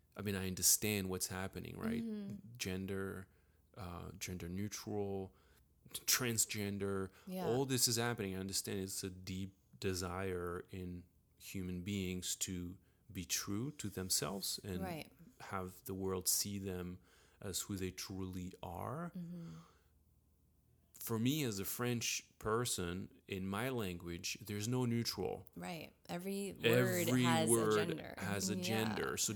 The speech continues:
Speaker 1: just starting to try to think about gender neutral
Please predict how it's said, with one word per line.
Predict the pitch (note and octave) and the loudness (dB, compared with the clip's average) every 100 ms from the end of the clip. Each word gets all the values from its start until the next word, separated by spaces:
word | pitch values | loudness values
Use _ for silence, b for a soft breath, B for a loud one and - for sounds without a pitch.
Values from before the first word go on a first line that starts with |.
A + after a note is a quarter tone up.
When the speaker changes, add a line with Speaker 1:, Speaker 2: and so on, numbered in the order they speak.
| G2 | -2
Speaker 1:
just | G#2 D3 D3+ - | 0 2 8 8
starting | - C3+ C3 B2+ A#2+ | 8 4 0 0 -2
to | G#2+ | -4
try | - A#2+ A2+ | -6 -4 -4
to | G#2 | -6
think | - - C3 C3+ B2 | -6 -4 -2 -2 -4
about | F#2+ F#2+ G2 | -4 -4 -4
gender | G2 G#2+ G#2 F#2+ | -2 -2 -2 -2
neutral | F#2 G#2 B2 C3 - G2 G2 | 0 2 2 0 -4 0 0